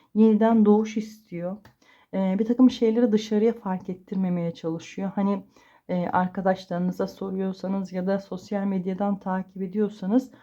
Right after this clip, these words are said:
bu kişi mutlu, mesut, hani bahtiyar, öyle bir, e, portre çiziyor olabilir ama kesinlikle öyle değil. E, resmen böyle bir,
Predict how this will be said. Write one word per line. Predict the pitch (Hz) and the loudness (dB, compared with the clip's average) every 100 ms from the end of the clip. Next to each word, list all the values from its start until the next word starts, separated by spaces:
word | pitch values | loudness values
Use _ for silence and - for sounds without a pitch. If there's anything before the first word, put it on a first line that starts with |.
| - - - | -20 -20 -8
bu | 202 214 | -6 -6
kişi | - - - 233 | -8 -6 2 4
mutlu, | 220 247 - - 196 196 | 6 6 2 -6 -2 0
mesut, | 208 208 214 - - 180 180 _ _ _ | 4 4 4 -2 -10 -8 -10 _ _ _
hani | 196 190 190 | -6 -2 4
bahtiyar, | 208 185 - 208 170 170 - _ - _ - | 4 2 -6 -2 0 -2 -8 _ -20 _ -6
öyle | 208 220 190 | 2 2 2
bir, | 202 202 190 - | 0 -2 -4 -6
e, | 180 185 | -6 -4
portre | - 202 202 202 196 | 0 -2 -2 -10 -10
çiziyor | - 180 190 | -12 -6 -4
olabilir | 185 185 185 - - | -2 -4 -4 -8 -8
ama | 190 190 208 | -4 -2 -4
kesinlikle | 202 196 196 220 220 - 214 - | -8 -8 0 0 0 -4 -4 -4
öyle | 185 180 180 | -6 -6 -8
değil. | 175 175 - _ _ - - - | -8 -12 -12 _ _ -20 -20 -6
E, | 190 185 180 175 175 175 180 - - - _ _ _ _ 226 262 | -2 0 -2 -4 -6 -6 -6 -8 -10 -16 _ _ _ _ -12 -2
resmen | 302 269 226 233 240 | -2 0 0 4 6
böyle | 214 202 208 | 4 2 2
bir, | 247 254 - | 2 0 -6